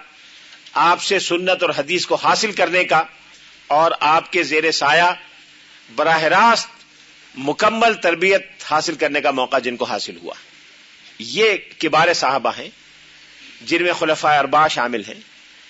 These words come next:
جن میں عشرہ مبشرہ شامل ہیں، جن میں امہات المومنین کی بڑی تعداد شامل ہے، جن میں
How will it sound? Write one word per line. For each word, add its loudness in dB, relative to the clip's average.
جن -2
میں 0
عشرہ 0
مبشرہ 2
شامل -2
ہیں، -12
جن -2
میں 0
امہات 0
المومنین -2
کی -2
بڑی 2
تعداد 2
شامل -2
ہے، -12
جن -4
میں 0